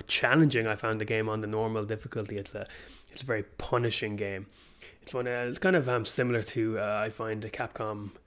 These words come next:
a Capcom franchise that I can't believe I didn't mention in my kind of preamble at the beginning, uh, Devil May Cry. I always found that Devil May Cry on normal difficulty was really hard, and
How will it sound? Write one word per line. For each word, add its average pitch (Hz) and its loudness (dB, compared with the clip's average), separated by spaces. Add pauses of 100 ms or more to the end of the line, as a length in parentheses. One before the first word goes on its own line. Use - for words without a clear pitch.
(420)
a - -14
Capcom 110 0
franchise 107 2
that 104 -4
I 95 -2
can't 104 -2
believe 107 0
I 104 2
didn't 107 0
mention 107 0
in 104 -2
my 98 -2
kind 104 -4
of 95 -8
preamble 110 4
at 104 -2
the 107 -4
beginning, 113 0
uh, 104 -2
Devil 113 4
May 107 0
Cry. 117 2 (840)
I 143 10
always 190 10
found 180 10
that 156 8
Devil 151 8
May 143 8
Cry 139 6
on 120 2
normal 143 6
difficulty 110 0
was 110 -2
really 117 2
hard, 123 6
and 101 -2